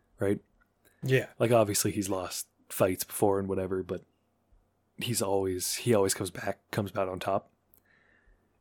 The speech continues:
Speaker 1: And they start this game with a cutscene of him just getting his fucking ass handed to him.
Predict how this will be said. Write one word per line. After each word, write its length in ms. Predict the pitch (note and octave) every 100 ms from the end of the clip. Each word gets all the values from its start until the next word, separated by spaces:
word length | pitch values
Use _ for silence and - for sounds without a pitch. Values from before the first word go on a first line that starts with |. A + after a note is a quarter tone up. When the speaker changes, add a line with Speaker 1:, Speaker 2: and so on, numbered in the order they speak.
| _ A#2+
Speaker 1:
And 120 | G#2+
they 100 | G#2
start 460 | - - A#2+ C#3+ C3
this 120 | A2
game 420 | B2 G#2+ F#2 G2 -
with 120 | - G2
a 40 |
cutscene 560 | - A2+ - - F2+ F#2
of 160 | G#2
him 240 | - F#2+ F#2
just 240 | A2 -
getting 260 | - G2+ F#2+
his 200 | G2+ G2+
fucking 540 | - - F#2+ - F#2+ -
ass 360 | G#2+ G2 F2 -
handed 300 | G2 F2+ -
to 120 | F#2+
him. 140 | F2